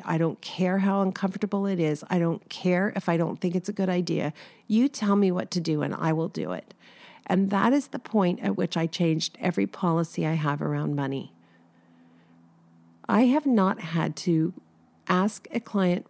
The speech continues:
for money repeatedly since nineteen ninety-nine or whatever year that was. It was pretty close to nineteen ninety-nine.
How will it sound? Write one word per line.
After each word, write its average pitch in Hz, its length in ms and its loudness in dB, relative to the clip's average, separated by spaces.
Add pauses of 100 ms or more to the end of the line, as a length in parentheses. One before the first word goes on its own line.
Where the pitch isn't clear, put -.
for 196 160 -2
money 170 340 2
repeatedly 165 1000 -2 (640)
since - 440 -2
nineteen 180 600 2
ninety-nine 156 1080 0 (480)
or - 100 -4
whatever 165 420 2
year 156 300 0
that 147 220 -4
was. 135 280 -2
It - 40 -10
was 175 100 -2
pretty 285 240 0
close 240 260 2
to 208 100 0
nineteen 180 380 2
ninety-nine. 151 800 -2